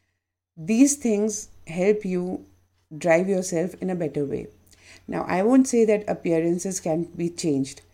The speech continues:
Rather, when you think positively, you start seeing the beauty, beauty within yourself too.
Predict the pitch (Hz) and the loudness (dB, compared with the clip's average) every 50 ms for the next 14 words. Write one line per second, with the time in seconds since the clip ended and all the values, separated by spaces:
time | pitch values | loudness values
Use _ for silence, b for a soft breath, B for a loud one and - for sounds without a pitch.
0 | b b b b b b - 180 185 208 208 190 190 196 190 190 180 180 190 202 | b b b b b b -4 -2 0 0 0 0 -2 -2 -2 -2 -2 -2 -2 -2
1 | 190 - 226 233 220 220 - 170 151 156 151 196 202 233 220 190 165 156 147 151 | -2 -2 -2 -2 -2 -2 -2 0 0 0 0 -2 2 2 2 2 2 0 -4 -4
2 | 156 165 165 175 180 185 180 - - 196 190 196 208 208 208 - - 185 180 175 | -4 -4 -4 -4 -4 -6 -6 -4 -2 0 0 0 0 -2 -6 -10 -8 -4 -2 0
3 | 170 175 185 180 160 180 165 156 165 175 180 180 - 196 - - 165 156 170 180 | 0 0 -2 -4 -4 -6 -8 -6 -4 -4 -4 -4 -4 -6 -10 -10 -8 -4 -2 0
4 | 165 170 190 190 180 165 147 151 170 165 165 165 160 160 165 - 160 139 143 139 | 0 0 -2 -4 -4 -4 -2 -2 -2 -2 0 -2 -2 -4 -4 -4 -2 -2 -2 -2
5 | - - 175 147 - - | -4 -2 -2 -2 -2 -4